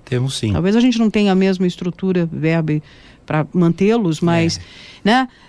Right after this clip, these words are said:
Speaker 2: Quer dizer, se preocupem em conhecer museu lá fora e esquece que tem museu aqui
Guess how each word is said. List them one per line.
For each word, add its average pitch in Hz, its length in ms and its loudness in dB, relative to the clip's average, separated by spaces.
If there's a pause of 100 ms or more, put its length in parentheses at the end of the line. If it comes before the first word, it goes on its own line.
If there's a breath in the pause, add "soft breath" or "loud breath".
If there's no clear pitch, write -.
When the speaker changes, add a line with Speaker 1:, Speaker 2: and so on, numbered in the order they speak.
(160 soft breath)
Speaker 2:
Quer 196 120 -2
dizer, 165 160 -2
se - 100 -8
preocupem 214 480 -2
em 202 60 0
conhecer 208 500 0
museu 185 300 2
lá 233 140 0
fora 262 420 0
e 190 80 0
esquece 233 360 -2
que - 80 -20
tem 233 140 -2
museu 202 340 0
aqui 220 380 -2